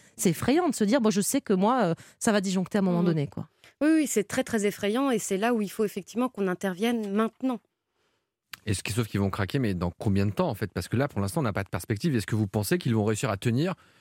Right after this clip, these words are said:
Speaker 3: jusqu'à la campagne de vaccination ? Parce que c'est un peu l'espoir qu'on a, qu'on puisse avoir, c'est de se dire en mai, ça va s'améliorer, mais est-ce qu'ils vont réussir à tenir février, mars, avril dans ces conditions ?
Speaker 2: Là, je pense que le second semestre va être très, très dur.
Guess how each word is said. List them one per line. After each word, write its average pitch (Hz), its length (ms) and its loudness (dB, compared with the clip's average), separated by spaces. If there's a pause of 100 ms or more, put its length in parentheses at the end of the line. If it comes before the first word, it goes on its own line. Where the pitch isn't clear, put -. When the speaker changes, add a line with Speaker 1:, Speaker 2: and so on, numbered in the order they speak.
(140)
Speaker 3:
jusqu'à 104 320 -2
la 104 80 -2
campagne 110 320 -4
de 107 80 -2
vaccination ? 104 500 -2
Parce 127 160 -4
que 104 100 -4
c'est 110 100 -2
un 104 80 0
peu 123 100 -4
l'espoir 113 420 -2
qu'on 104 300 -2
a, 180 160 0 (480)
qu'on 90 120 -4
puisse 104 200 -4
avoir, 147 240 0
c'est 110 300 -2
de 92 80 -10
se - 140 -4
dire 107 220 0
en 95 120 -2
mai, 135 240 0
ça - 100 -8
va 101 100 -4
s'améliorer, 101 520 0
mais 113 180 0
est-ce 92 140 -4
qu'ils 113 140 0
vont 92 100 -2
réussir 135 320 -2
à 117 60 -4
tenir 135 340 -2
février, 123 420 0
mars, 135 380 -2
avril 120 360 -2
dans 123 140 -2
ces 135 140 -6
conditions ? 104 420 -8 (240)
Speaker 2:
Là, 262 80 -4
je 254 60 -12
pense 247 160 -4
que 202 80 -4
le 196 100 0
second 220 380 -2
semestre 214 500 -2
va 185 80 -2
être 185 160 -4
très, 208 280 -4
très 190 180 -8
dur. 156 180 -14